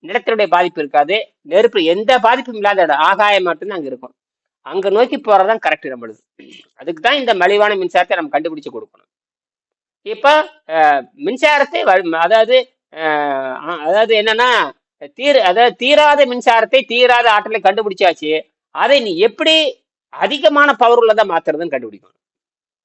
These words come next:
அந்த சிறுதுளி பெருவெள்ளம், சிறுதுளி பெருவெள்ளம், முதல்ல சிறுதுளி கண்டுபிடிச்சிட்டோம். ஓ, சிறுதுளி வற்றாத இடத்துல இருந்து வற்றாத ஜீவநிதி,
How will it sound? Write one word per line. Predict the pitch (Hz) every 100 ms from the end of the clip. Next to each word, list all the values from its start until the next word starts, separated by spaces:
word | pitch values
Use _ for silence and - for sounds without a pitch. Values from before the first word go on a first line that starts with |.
| _ _ _ _ _ _ _ _ _ _ _ _ _ _ _
அந்த | - 196 208 175 147 127 -
சிறுதுளி | 285 320 294 285
பெருவெள்ளம், | 247 240 220 196 143 - _
சிறுதுளி | 233 254 262 466 - _ _
பெருவெள்ளம், | 214 196 160 120 139
முதல்ல | 220 254 285
சிறுதுளி | 254 285 269 254
கண்டுபிடிச்சிட்டோம். | 208 196 165 - - 117 _ _ _
ஓ, | - 226 226 196 -
சிறுதுளி | 226 269 247 277
வற்றாத | 185 175 214 226 240 247 247 240
இடத்துல | 208 196 208
இருந்து | 196 214
வற்றாத | 170 156 196 202 214 190
ஜீவநிதி, | 160 175 151 131 117